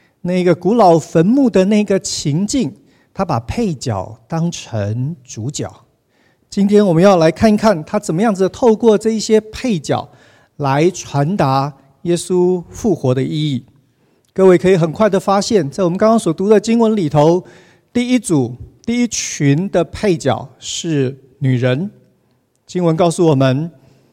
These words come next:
有两个人名叫玛利亚，连名字都一样，真的是配角的配角啊。还有另外一位叫做撒罗米的，他们是来到空坟墓那里的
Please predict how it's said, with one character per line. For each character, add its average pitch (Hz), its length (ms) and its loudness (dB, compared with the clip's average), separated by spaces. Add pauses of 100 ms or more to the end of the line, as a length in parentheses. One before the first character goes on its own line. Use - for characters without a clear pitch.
(280)
有 135 140 0
两 147 200 2
个 123 120 2
人 131 420 0 (360)
名 127 140 -4
叫 131 440 -2
玛 110 160 -14
利 147 220 -2
亚， - 280 -8 (640)
连 131 260 2
名 147 240 4
字 143 120 -4
都 143 180 4
一 117 120 -2
样， 117 420 -2
真 147 160 -4
的 135 80 -2
是 127 340 -6 (220)
配 196 180 0
角 117 160 -8
的 113 100 -4
配 139 220 -4
角 107 140 -12
啊。 - 340 -20 (720)
还 165 140 0
有 196 100 6
另 262 160 4
外 240 160 6
一 214 80 2
位 226 260 6
叫 196 200 -2
做 196 180 2
撒 202 220 0
罗 196 160 4
米 147 180 -2
的， - 380 -2 (760)
他 226 120 -2
们 220 200 2
是 233 260 -2
来 180 360 4
到 226 320 4
空 240 380 0
坟 175 360 -2
墓 226 200 4
那 220 220 4
里 147 180 0
的 151 500 0